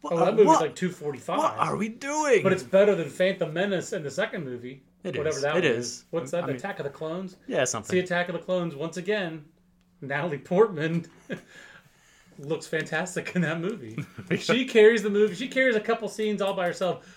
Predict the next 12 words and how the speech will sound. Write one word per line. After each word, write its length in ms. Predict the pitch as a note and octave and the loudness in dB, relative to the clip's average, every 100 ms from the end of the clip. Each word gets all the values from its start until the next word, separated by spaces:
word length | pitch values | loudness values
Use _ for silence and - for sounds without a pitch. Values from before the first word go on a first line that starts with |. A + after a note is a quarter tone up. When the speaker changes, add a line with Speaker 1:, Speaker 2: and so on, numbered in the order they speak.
| - | 2
Speaker 2:
which 160 | A3 G3 | 4 4
is 120 | F#3+ | 0
good 460 | F3 C4 F#3+ D#3 D3 | 2 6 6 4 -4
because 300 | - F#3 F3+ | -2 -2 0
she's 140 | F3 | 0
in 80 | F#3 | 2
it 100 | F#3+ | 2
with, 100 | D#3+ | 0
like, 160 | D#3+ D#3 | -2 -2
a 80 | |
flat-headed 1000 | C3+ - - E3 F#3 - D3+ F#3 F3 C#3+ - | -6 -10 -8 -2 0 0 0 2 2 -4 -10
tiger 680 | C#3+ E3+ F#3 D3 D3 D3+ | -4 -2 0 0 0 -2